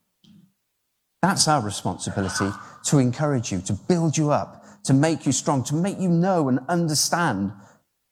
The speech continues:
that you are the most powerful people on the planet right now. You've gotta get that. We've gotta get that. We've gotta know that when we pray,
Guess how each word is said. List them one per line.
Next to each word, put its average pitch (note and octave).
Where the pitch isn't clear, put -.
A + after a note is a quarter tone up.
that -
you C3
are F#2+
the A2
most A2
powerful A2+
people -
on A2
the F#2+
planet F#2+
right G2+
now. G2
You've B2+
gotta C#3
get C#3+
that. -
We've E3+
gotta G2+
get -
that. E2
We've A2+
gotta B2+
know A#2+
that G2+
when A2+
we G#2
pray, G#2+